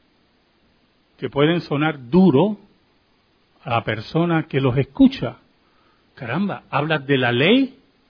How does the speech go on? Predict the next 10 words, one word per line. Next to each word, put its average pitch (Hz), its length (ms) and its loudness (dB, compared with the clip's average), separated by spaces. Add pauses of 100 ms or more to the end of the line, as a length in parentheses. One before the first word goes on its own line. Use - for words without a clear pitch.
(640)
como 127 200 -10
aquello 156 460 -8
que 151 100 -10
nos 135 140 -12
encerraba, 143 920 -2 (1200)
como 123 260 -14
aquello 170 380 -10
que 160 140 -10
nos 135 240 -6
confinaba". 143 1200 0